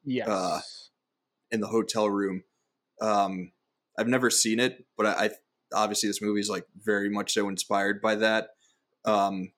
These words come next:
Speaker 2: to the point where they have to show you
Speaker 1: <laughs>
Speaker 2: characters watching it with, <laughs> within the movie. Um, it's like, okay, if that's what you wanna do, like, just, like, just make that movie. Like, don't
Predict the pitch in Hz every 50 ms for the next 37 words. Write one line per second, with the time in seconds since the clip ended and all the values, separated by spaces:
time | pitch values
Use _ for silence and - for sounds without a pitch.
0 | _ - - 113 104 95 - - 110 104 98 - 95 110 107 101 98 95 92 92
1 | - - _ _ _ _ _ _ - 110 110 104 104 101 - - 101 101 - -
2 | 113 101 101 104 104 107 104 104 104 104 104 _ _ _ _ _ _ _ _ _
3 | _ _ _ _ _ _ - 180 139 - - - 113 104 104 101 - - 107 104
4 | 104 107 107 95 95 92 - 120 104 113 104 - 101 107 - - - - - 151
5 | 123 - - 120 117 110 107 101 104 104 104 117 120 120 117 - _ _ _ _
6 | _ _ _ _ _ - 110 104 104 101 95 95 92 92 - _ _ - - 160
7 | 156 151 135 123 104 101 - 127 127 - 143 127 120 120 117 107 104 117 - 110
8 | 107 104 104 98 95 - - 110 - - 113 - - - _ _ - 110 110 117
9 | 110 110 107 - 117 110 104 - 104 107 107 107 113 113 110 107 95 - - 110
10 | 104 104 101 -